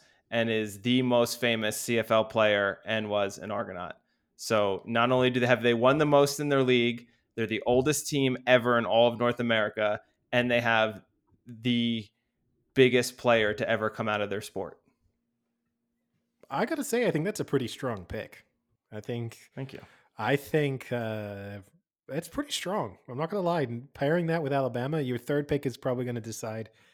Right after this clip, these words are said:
Speaker 2: how, you know, powerful your overall team is, but I think that's pretty good. I don't have anything that I can knock the Argonauts with. You said the name. I guess they're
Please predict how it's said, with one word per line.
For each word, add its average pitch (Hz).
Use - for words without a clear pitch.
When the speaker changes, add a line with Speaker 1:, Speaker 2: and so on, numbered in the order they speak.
Speaker 2:
how, 110
you 110
know, 95
powerful 113
your 101
overall 101
team 156
is, 82
but 85
I 95
think 147
that's 131
pretty 104
good. 95
I 131
don't 151
have 120
anything 117
that 90
I 87
can 92
knock 95
the 101
Argonauts 95
with. 87
You 139
said 190
the 143
name. 104
I 113
guess 127
they're 104